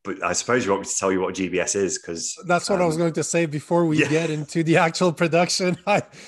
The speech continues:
Speaker 2: it's probably a
Speaker 1: Yeah.
Speaker 2: good idea that people know what it is. So what is it exactly?
Speaker 1: Yeah, well, um, like, like when we were talking before, one of my passions at the moment is raising awareness about G B S.
Speaker 2: Okay.
Speaker 1: Now,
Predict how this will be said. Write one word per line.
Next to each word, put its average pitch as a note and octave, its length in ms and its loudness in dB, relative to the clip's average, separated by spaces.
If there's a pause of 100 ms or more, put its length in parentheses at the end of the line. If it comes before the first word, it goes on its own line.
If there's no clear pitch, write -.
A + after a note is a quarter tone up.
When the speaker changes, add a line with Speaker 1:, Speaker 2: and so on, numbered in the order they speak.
(180)
Speaker 2:
it's - 200 -4
probably C#4 320 0
a A#3+ 40 2
Speaker 1:
Yeah. G3+ 80 2
Speaker 2:
good G3 120 4
idea F#3+ 480 4
that E3 240 -2
people F3 340 2
know D#3+ 200 6
what D3+ 200 4
it C#3 100 0
is. C3 240 0
So D3+ 200 -2
what E3 320 0
is D#3 180 -2
it C#3 160 -6
exactly? A#2+ 480 -8 (540)
Speaker 1:
Yeah, C#3 160 0
well, C3+ 340 4 (100)
um, A2+ 440 -4
like, B2+ 180 2 (260)
like A2 160 0
when G#2 120 -2
we G#2 80 0
were F#2+ 160 0
talking F#2 320 -6
before, G2+ 340 0
one G2 160 2
of F2+ 100 -2
my F#2 120 -2
passions F#2 440 -6
at E2+ 60 -8
the E2 80 -10
moment F2 380 -4
is F2 180 -8
raising F2 400 -4
awareness F2+ 680 -2
about F2 360 -6
G E2+ 180 -8
B E2 160 -10
S. - 380 -10 (420)
Speaker 2:
Okay. C#3 160 -10
Speaker 1:
Now, F#2 400 -2